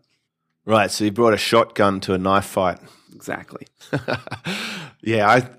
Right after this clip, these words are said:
Speaker 1: I think this podcast is great fun, and I, I'm a big fan of the podcast medium. So we're out there, and we've got some good podcasting friends. If any of our other, uh, podcasting friends are interested in talking to us about this, and we'd be happy to reciprocate as well,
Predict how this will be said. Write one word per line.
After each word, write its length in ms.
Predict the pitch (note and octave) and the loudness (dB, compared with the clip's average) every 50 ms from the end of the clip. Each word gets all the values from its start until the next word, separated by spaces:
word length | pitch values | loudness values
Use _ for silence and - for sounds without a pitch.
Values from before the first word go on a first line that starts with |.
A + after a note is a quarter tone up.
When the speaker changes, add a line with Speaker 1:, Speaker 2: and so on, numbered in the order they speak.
| _ - | _ -2
Speaker 1:
I 140 | - A#2+ B2 | 2 2 2
think 180 | A#2+ - A#2+ A#2 | 2 0 -2 -4
this 160 | A2+ A2 - | -4 -6 -6
podcast 600 | - - G#2+ G2+ - - - F#2+ F#2 F#2 - - F#2 | 0 2 2 2 2 0 -2 0 0 -2 -2 -6 -10
is 160 | F#2 E2 D#2+ | -10 -12 -12
great 360 | - - G2 F#2 F#2 F2+ - | -6 -2 0 0 0 0 -4
fun, 240 | - - F2 F2 F2 | -6 -8 -6 -6 -4
and 120 | F2+ F#2 | -4 -2
I, 160 | F#2+ F#2 - - G#2 - - - _ | -2 -2 -4 -6 -12 -20 -20 -10 _
I'm 180 | - A2 A2 G#2+ | -2 0 0 0
a 60 | F#2 | -2
big 200 | F2 G#2 F#2 - | -2 -2 -4 -2
fan 260 | - G2+ F2+ F2 F2 | -2 -2 0 0 -2
of 80 | E2+ F2 | -4 -6
the 80 | F#2 | -8
podcast 560 | - - F2 E2 - - F2+ E2 E2 - - | -6 -6 -6 -6 -6 -8 -10 -10 -10 -10 -12
medium. 400 | - E2+ E2+ E2+ E2 E2+ E2 E2 | -10 -8 -8 -8 -8 -10 -12 -14
So 300 | - - - F2 E2+ E2+ - - _ _ _ - - | -12 -10 -8 -8 -8 -8 -12 -16 _ _ _ -20 -20
we're 320 | - - - - B2+ B2 A2+ | -20 -16 -4 0 4 4 6
out 220 | G#2+ G#2+ - - | 6 4 4 2
there, 260 | G#2 G2+ G2+ G2+ G2+ - - - - - _ | 2 2 2 2 0 -6 -12 -20 -20 -8 _
and 200 | - D3+ D#3+ - - | 0 0 0 -2 -4
we've 220 | C#2 B2+ C#3+ - | -4 -4 -4 -2
got 200 | - D#3+ D#3 - | 0 0 -2 -2
some 200 | - - B2+ A#2 | -2 -6 -6 -4
good 280 | G2 A2 B2+ C3 B2+ - | -2 0 0 0 0 -2
podcasting 800 | - A2+ A2+ A2 - - A2 G#2 G2+ G2 - - G2+ F#2+ F#2+ - | 0 0 0 0 0 2 2 2 2 2 -2 -4 -6 -6 -6 -6
friends. 420 | - F#2+ G#2 A2+ B2+ C3 - - - - - - - - _ - | -4 -4 -4 -4 -4 -8 -12 -16 -18 -20 -20 -20 -20 -20 _ -14
If 140 | - - C3 | -4 0 2
any 160 | B2+ B2 A#2+ | 4 4 6
of 80 | A2+ A#2 | 6 4
our 120 | A2 G#2+ | 4 4
other, 280 | G#2+ A2 A2 G#2+ F2 - - - - - | 4 2 2 0 -2 -4 -8 -12 -6 -4
uh, 140 | G2 G2 | -2 -2
podcasting 600 | - - A#2 A#2 - - G#2+ G#2 G2+ - - G#2+ G2 | 0 0 0 0 0 2 0 0 0 0 -6 -10 -6
friends 340 | - - G2+ G2+ G#2 G2 G2+ | 0 2 2 2 2 0 -2
are 140 | F2+ - - | -2 -2 -2
interested 540 | G#2+ A2+ A2 - A#2 G#2+ - - G#2+ G2 G2 | -4 -4 -2 -4 -4 -4 -2 -2 -2 -2 -2
in 240 | F#2+ F#2+ F#2+ F2 - | -2 -4 -6 -8 -8
talking 380 | - - A2 B2 B2+ - G2+ | -4 0 0 0 0 -2 -2
to 60 | F#2 F2+ | -2 -2
us 180 | F2+ - - | -2 -4 -4
about 260 | F2 F2+ E2+ D#2 - | 0 0 0 0 -2
this, 260 | - E2 F2+ - - E2+ | -4 -6 -6 -6 -6 -6
and 140 | E2+ F#2 | -4 -2
we'd 160 | F#2+ F#2+ F#2 F2+ | -2 -2 -2 -2
be 140 | F2+ F2+ | -2 -2
happy 280 | G2+ G2 G2 G2 - F#2+ | 0 0 0 -2 -2 -4
to 140 | F2 F2+ E2+ | -2 -2 -2
reciprocate 600 | E2+ F2+ - - - - - - - F#2+ F2 E2 F2 | -4 -6 -6 -8 -8 -8 -10 -8 -4 -4 -2 -2 -4
as 160 | F2 - - | -6 -6 -6
well, 280 | F#2 F2 E2+ E2+ D#2+ | -6 -6 -6 -8 -12